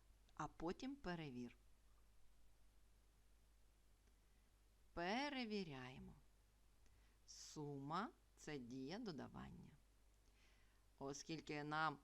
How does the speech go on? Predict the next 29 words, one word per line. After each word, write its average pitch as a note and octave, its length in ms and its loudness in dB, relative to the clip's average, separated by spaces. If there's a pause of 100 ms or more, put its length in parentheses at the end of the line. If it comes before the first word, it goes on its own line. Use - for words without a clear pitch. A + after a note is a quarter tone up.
(120)
вказані C#3 520 4
числа C3+ 420 0
шість B2 400 0
та A2+ 140 -2
два, B2+ 560 0 (360)
отже, B2 300 -2
їх A#2+ 140 -4
треба E3 360 0
додати. D3+ 640 0 (800)
Шість E3 440 4
додаємо C3 600 2
два, B2 680 0
буде D3+ 360 0
вісім. D3 500 -6 (680)
До F3+ 180 4
таблиці G#3+ 520 2
заносимо. G3 920 4 (540)
Перше G3 460 8
число — C3+ 460 -4
це A#2+ 120 -4
перший A#2+ 520 0
доданок, G3 600 -2
друге G#3 440 4
число, B2+ 380 -4
яке B2 200 -6
додаємо, — C3 600 0
це C3+ 120 -2
другий B2+ 460 0
доданок, A#3 600 4